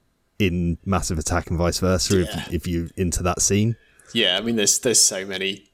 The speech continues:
Speaker 2: Zero seven, Sneaker
Speaker 1: Mm-hmm.
Speaker 2: Pimps, they, like, all that kind of style. It's, uh,
Speaker 1: Yeah.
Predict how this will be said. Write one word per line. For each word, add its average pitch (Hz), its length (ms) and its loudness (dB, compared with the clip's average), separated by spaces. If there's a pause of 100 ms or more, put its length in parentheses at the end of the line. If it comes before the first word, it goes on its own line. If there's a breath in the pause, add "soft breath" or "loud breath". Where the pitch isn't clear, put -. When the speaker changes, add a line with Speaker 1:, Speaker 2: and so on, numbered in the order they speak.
(120)
Speaker 2:
Zero 104 260 2
seven, 104 680 0 (380)
Sneaker 107 440 2
Speaker 1:
Mm-hmm. - 80 -10
Speaker 2:
Pimps, 98 520 -2 (260)
they, 123 140 -8
like, 135 180 -2
all 139 80 0
that 117 160 0
kind 113 160 -6
of 98 60 0
style. 98 580 2
It's, - 260 -4
uh, - 200 -6
Speaker 1:
Yeah. 92 160 2